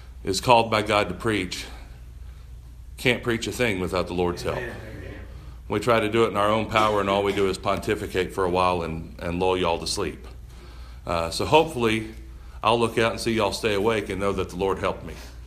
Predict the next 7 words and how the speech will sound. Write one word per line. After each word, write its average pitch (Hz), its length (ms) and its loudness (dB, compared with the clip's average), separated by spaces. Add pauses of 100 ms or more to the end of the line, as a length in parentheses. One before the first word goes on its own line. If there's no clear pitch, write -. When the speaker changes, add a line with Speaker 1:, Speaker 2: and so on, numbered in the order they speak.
(920)
Speaker 1:
Um, 80 380 -2 (280)
but 120 100 4
as 135 140 4
the 139 80 -2
Lord 175 180 6
helps, 156 300 6
I'll, 139 340 2